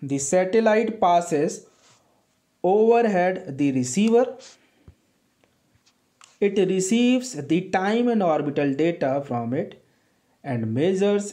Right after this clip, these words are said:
its Doppler shift, and by using this information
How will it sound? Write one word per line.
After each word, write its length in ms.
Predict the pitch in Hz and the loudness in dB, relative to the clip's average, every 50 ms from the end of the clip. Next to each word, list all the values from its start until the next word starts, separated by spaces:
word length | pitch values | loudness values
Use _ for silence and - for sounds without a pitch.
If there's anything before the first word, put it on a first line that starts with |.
| - - | -12 -8
its 300 | 139 139 139 139 - - | -4 -4 -4 -4 -6 -12
Doppler 420 | 131 127 120 113 113 - 143 147 160 156 | -10 -8 -8 -8 -8 -6 -4 -4 -4 0
shift, 280 | - 220 254 233 - - - _ _ _ _ _ _ _ | 0 0 0 0 -4 -10 -18 _ _ _ _ _ _ _
and 220 | - 143 143 143 139 | -8 -6 -6 -2 -2
by 120 | 139 135 | 0 0
using 840 | 147 143 143 147 156 180 202 185 190 220 220 226 233 233 247 - - - _ _ _ _ 135 127 120 123 - | 0 0 0 0 0 0 0 0 0 0 0 0 -2 -4 -8 -12 -16 -20 _ _ _ _ -12 -12 -12 -10 -6
this 320 | - 208 214 214 214 - - | -4 -4 -2 -4 -6 -12 -12
information 1000 | - 156 143 131 120 - - 156 165 185 202 220 226 233 226 151 135 131 135 | -10 -6 -6 -6 -4 -2 0 0 0 0 2 0 0 0 -2 -4 -4 -4 -6